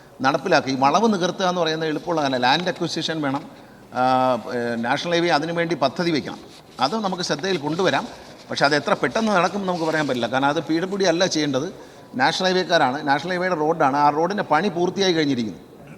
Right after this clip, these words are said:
ഒരാലങ്കൽ സൊസൈറ്റിയാണ് ചെയ്ത പണി. പൂർത്തിയായെങ്കിൽ നമ്മളൊരു സ്പെഷ്യൽ, ആ, തീരുമാനം, ഒരു പ്രത്യേക തീരുമാനം എന്ന നിലയിലാണ് ഇപ്പോൾ, ആ,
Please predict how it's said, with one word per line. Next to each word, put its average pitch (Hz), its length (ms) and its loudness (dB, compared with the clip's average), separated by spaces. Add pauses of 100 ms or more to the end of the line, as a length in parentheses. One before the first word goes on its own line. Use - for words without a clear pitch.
(380)
ഒരാലങ്കൽ 190 480 4
സൊസൈറ്റിയാണ് 175 560 -2
ചെയ്ത 160 120 0 (100)
പണി. 160 200 -2
പൂർത്തിയായെങ്കിൽ 175 560 0 (100)
നമ്മളൊരു 160 280 -2
സ്പെഷ്യൽ, 220 380 0 (560)
ആ, 143 40 4 (280)
തീരുമാനം, 165 280 0
ഒരു - 100 -8
പ്രത്യേക 208 280 2 (100)
തീരുമാനം 170 420 -2
എന്ന 156 180 -4
നിലയിലാണ് 139 400 -2 (420)
ഇപ്പോൾ, 143 180 -2 (240)
ആ, 127 40 0